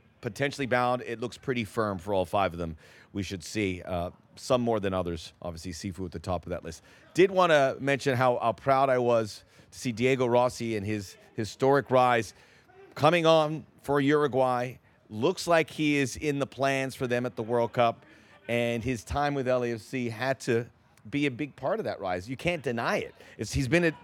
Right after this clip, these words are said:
Fenerbahce for one year, but whatever he did at L A F C to work on his game, he became a, a fringe player to now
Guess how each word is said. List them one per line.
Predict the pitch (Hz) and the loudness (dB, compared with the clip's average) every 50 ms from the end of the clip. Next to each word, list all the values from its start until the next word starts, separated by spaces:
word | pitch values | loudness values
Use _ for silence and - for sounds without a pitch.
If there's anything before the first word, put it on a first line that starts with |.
| - - - - | -20 -14 -4 -2
Fenerbahce | 151 156 151 131 139 147 151 143 156 147 127 | 0 0 2 2 2 2 2 2 0 -2 -2
for | - 131 | -2 -2
one | 131 135 135 135 | 0 0 0 0
year, | 147 175 156 120 107 | 0 2 2 2 0
but | 101 110 | -2 -2
whatever | 101 107 113 135 160 165 190 | -2 0 0 0 0 0 -2
he | 170 | -2
did | 147 160 | -2 -2
at | 151 143 139 | -2 0 0
L | 139 143 139 | 0 2 0
A | 131 | -2
F | 120 | -2
C | - - 147 143 | -4 -4 -2 -2
to | 123 113 | -2 0
work | 110 123 131 - | 0 -2 -2 -2
on | 127 120 | -2 -4
his | 110 98 95 | -4 -4 -2
game, | - 127 117 107 110 | -2 -2 0 -2 -4
he | 113 | -4
became | 98 123 104 - 120 127 127 120 117 | -6 -8 -6 -4 -2 -2 0 0 -2
a, | 107 98 - - - - - - - - | -4 -4 -6 -10 -18 -20 -20 -20 -12 -10
a | - 107 | -8 -8
fringe | - - 151 185 196 - - | 0 2 2 2 2 0 -2
player | - 120 110 104 104 98 92 - _ _ _ - | 0 2 2 2 2 0 -4 -8 _ _ _ -8
to | - 113 | -4 0
now | 117 117 117 117 117 110 - | 2 2 4 2 2 0 -2